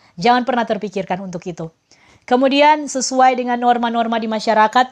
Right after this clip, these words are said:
juga itu, kita yang menganut budaya ketimuran, kita sangat memegang teguh budaya-budaya kesopanan.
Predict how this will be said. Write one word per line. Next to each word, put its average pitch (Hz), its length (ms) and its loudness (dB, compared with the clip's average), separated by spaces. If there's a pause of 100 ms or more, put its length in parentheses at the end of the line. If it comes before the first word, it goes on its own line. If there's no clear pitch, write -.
juga 214 240 0
itu, 240 480 0 (240)
kita 247 240 -2
yang 254 160 2
menganut 208 400 -6
budaya 202 320 -2
ketimuran, 202 640 -4 (400)
kita 254 160 -2
sangat 240 320 0
memegang 214 400 -4
teguh 214 240 -6
budaya-budaya 196 560 -2
kesopanan. 196 640 -4